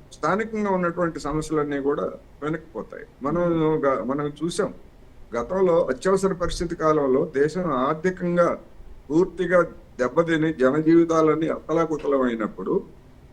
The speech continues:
అప్పుడు ఎన్నికలు పెడితే ఇందిరాగాంధీని ఓడించటమా లేదా అనేటువంటిది జనం చూశారు తప్ప ఆ, ఆ తర్వాత వచ్చేటువంటి పార్టీ ఆర్థికంగా వాళ్ళకి అనుభవం ఉందా లేకపోతే ఆర్థికంగా పరిష్కరిస్తారా లేదా అనేటువంటిది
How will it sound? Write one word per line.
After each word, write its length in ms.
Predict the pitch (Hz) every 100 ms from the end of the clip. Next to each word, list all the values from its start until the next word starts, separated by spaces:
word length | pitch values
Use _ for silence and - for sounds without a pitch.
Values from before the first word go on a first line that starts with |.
| - 123
అప్పుడు 260 | 139 214
ఎన్నికలు 360 | 175 185 214 208
పెడితే 560 | 175 131 - 190 233 - - - -
ఇందిరాగాంధీని 680 | 139 202 220 214 214 214 214
ఓడించటమా 720 | 139 170 214 226 - 214 214
లేదా 340 | 208 190 196 196
అనేటువంటిది 580 | 196 196 190 190 180
జనం 360 | 170 165 190 190
చూశారు 320 | 170 165 160
తప్ప 300 | - 107 - 214 247 - - - - - -
ఆ, 40 | -
ఆ 60 | 113 -
తర్వాత 400 | 113 175 214 233
వచ్చేటువంటి 680 | 214 196 208 196 202 185
పార్టీ 460 | 180 160 170 - 208
ఆర్థికంగా 720 | 170 151 - 185 185 185 185 185 185 170 165 156 131 - - - -
వాళ్ళకి 240 | 147 165 135
అనుభవం 380 | 135 151 170
ఉందా 320 | 165 156 156 160
లేకపోతే 440 | 147 139 147 143
ఆర్థికంగా 480 | 131 143 156 156 151
పరిష్కరిస్తారా 800 | 151 135 135 151 143 - 147 151
లేదా 320 | 151 151 160
అనేటువంటిది 500 | 160 156 165 170